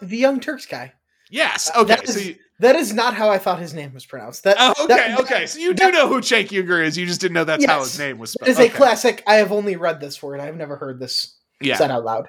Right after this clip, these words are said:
Speaker 2: Yeah, 'cause it, it wouldn't surprise me if you didn't know, because Cenk Uygur was from Gen-, was, like, first wave YouTuber.
Speaker 1: Right.
Speaker 2: Like, he,
Speaker 1: He goes
Speaker 2: he
Speaker 1: way back.
Speaker 2: He goes, yeah, he does go way back. Like, he was on Air America. You know, he was a lawyer. He's, like, a little older than me even. He's in his forties.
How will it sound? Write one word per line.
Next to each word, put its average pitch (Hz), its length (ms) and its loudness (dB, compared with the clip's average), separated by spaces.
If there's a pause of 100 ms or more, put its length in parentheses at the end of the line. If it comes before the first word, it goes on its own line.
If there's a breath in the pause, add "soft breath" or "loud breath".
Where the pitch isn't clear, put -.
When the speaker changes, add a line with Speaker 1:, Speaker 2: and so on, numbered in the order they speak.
Speaker 2:
Yeah, 214 200 -2
'cause 220 260 -2
it, 226 220 -4
it 214 100 -2
wouldn't 277 320 -4
surprise 175 460 0
me 220 80 -4
if 190 80 -6
you 175 60 -4
didn't 147 320 -8
know, 135 220 -2
because 160 300 -6
Cenk 160 220 -4
Uygur 151 280 -4
was 131 160 -2
from 127 420 -8
Gen-, 131 320 -4
was, 135 220 0
like, 139 260 0 (220 loud breath)
first 156 400 0
wave 170 240 4
YouTuber. 196 560 -2 (720)
Speaker 1:
Right. 147 300 2
Speaker 2:
Like, - 100 -20 (180)
he, 180 240 -2
Speaker 1:
He 202 100 4
goes 202 180 0
Speaker 2:
he 196 40 0
Speaker 1:
way 185 120 0
back. 156 320 -2 (280)
Speaker 2:
He 196 140 -6
goes, 247 340 0
yeah, 202 200 0
he 139 80 -4
does 214 200 0
go 175 140 2
way 127 140 0
back. 123 280 -6
Like, 117 120 -8
he 170 360 -6
was 156 200 -4
on 135 120 -2
Air 143 160 0
America. 143 880 2 (360 loud breath)
You 147 100 -8
know, 135 40 -6
he 160 60 -4
was 165 100 -4
a 147 60 -4
lawyer. 135 480 -2
He's, 196 260 -6
like, 175 220 -2
a 123 40 -10
little 156 220 -2
older 147 160 0
than 113 160 -10
me 107 120 -10
even. 95 460 -14
He's 139 140 -12
in 135 80 -12
his 110 120 -12
forties. 113 460 -6